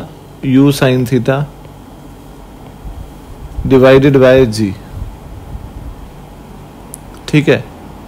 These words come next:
और जो टैन alpha आएगा, alpha angle of projection है, वो होगा U Y by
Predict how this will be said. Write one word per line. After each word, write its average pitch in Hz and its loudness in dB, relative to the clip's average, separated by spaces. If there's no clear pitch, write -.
और 127 4
जो 127 2
टैन - 0
alpha 147 4
आएगा, 104 0
alpha 139 2
angle 131 4
of 127 -6
projection 107 -4
है, - -18
वो 131 4
होगा 127 4
U 139 6
Y 131 6
by 120 4